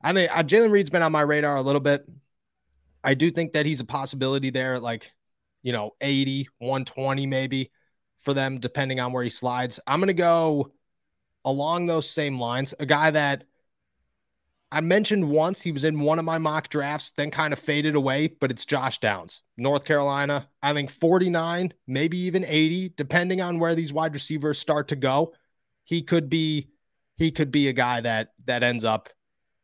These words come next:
in Pittsburgh. I just think that he-, he's along those same lines. He's super fast. He's a, he's an absolutely insane route runner. He gives you that, that slot versatility where he could go outside if you need him to be,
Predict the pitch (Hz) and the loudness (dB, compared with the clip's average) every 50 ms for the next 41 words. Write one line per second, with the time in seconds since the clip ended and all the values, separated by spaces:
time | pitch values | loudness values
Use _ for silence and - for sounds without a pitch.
0 | _ _ - 135 127 110 - 113 101 - - 98 90 95 - _ - 143 151 151 | _ _ -4 -4 -4 -4 -4 -6 -8 -8 -10 -14 -16 -16 -18 _ -4 -2 -2 -2
1 | 170 160 - 180 160 - 170 156 147 - - - - 165 170 - 170 160 165 147 | -2 -2 0 -2 0 2 2 2 2 0 -4 -8 -8 -8 -6 -4 -2 -2 -2 -2
2 | - 165 160 156 165 175 180 175 165 165 - - 175 165 160 151 147 135 110 95 | -2 0 2 2 4 2 2 2 0 0 0 0 0 2 4 4 4 2 2 -2
3 | - - 117 - - - 190 190 - 185 - - 151 139 151 151 143 - - 143 | -6 -8 -8 -6 0 0 0 2 2 0 -2 -2 -4 -2 -2 -2 -4 -4 -8 -10
4 | 127 113 113 113 - - 127 120 117 123 127 135 151 151 - - 151 147 143 135 | -6 -6 -6 -6 -6 -6 -6 -6 -6 -6 -6 -6 -6 -6 -4 -4 -2 -2 -2 -2
5 | 131 123 113 120 120 117 - - - 139 135 143 151 151 143 127 123 123 127 131 | -4 -4 -4 -4 -4 -4 -4 -4 -2 -2 0 0 0 0 0 0 2 2 2 2
6 | 131 131 131 127 131 131 131 127 - _ _ _ _ _ _ _ _ 127 123 120 | 2 2 0 0 2 2 0 -2 -4 _ _ _ _ _ _ _ _ -6 -4 -2
7 | 117 113 110 113 110 - - - 120 113 - 160 160 156 135 135 151 156 147 147 | -2 -2 -2 -4 -6 -8 -14 -20 -20 -2 0 2 2 2 0 -2 -2 0 0 2
8 | 139 135 131 - _ - 123 120 120 - - - - 143 143 143 151 143 123 135 | 0 0 -2 -4 _ -4 -4 -2 -2 -4 -6 -6 -2 -2 0 0 -2 -2 0 2
9 | 147 147 - - 139 - 156 151 151 151 143 147 135 131 123 117 110 - - 170 | 2 2 2 -2 -2 -2 0 0 2 2 0 0 0 0 -2 -2 -4 -2 -2 -2
10 | 170 160 165 160 156 151 143 - 160 156 147 135 - 127 131 139 147 147 147 147 | 2 4 4 4 2 2 2 2 4 4 2 0 -2 -2 -2 -2 0 0 -2 -2
11 | 143 147 123 143 139 143 139 | -4 -2 -2 -2 -2 -2 -4